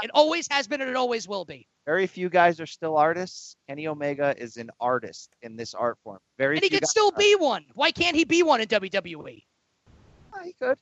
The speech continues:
Speaker 2: He could. I'm just saying there's still a fight to be had, Nick. The war, it's a different kind of war, but the war is really just beginning.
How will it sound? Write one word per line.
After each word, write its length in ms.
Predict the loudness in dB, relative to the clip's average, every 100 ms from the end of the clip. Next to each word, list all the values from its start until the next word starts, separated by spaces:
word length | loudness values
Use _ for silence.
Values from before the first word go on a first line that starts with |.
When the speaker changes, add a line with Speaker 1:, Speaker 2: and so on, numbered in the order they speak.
| _
Speaker 2:
He 60 | -18
could. 300 | -6 -4 -4
I'm 120 | -6 -6
just 160 | -4
saying 200 | 0 0
there's 140 | 0 -6
still 220 | -4 0
a 40 | 0
fight 240 | 0 -2
to 80 | -4
be 120 | -4
had, 260 | 2 2 2
Nick. 120 | -4
The 80 | -4
war, 460 | -6 -2 4 4 4 -2 _ _ _
it's 100 | -12
a 60 |
different 360 | -4 -4 -4 2
kind 160 | 4
of 60 | 6
war, 260 | 6 8 6
but 140 | 0
the 160 | -8 -4
war 360 | 0 4 6 4 _ _ -12
is 120 | -10
really 300 | -4 0 0
just 240 | -2 -6
beginning. 300 | -8 -12 -12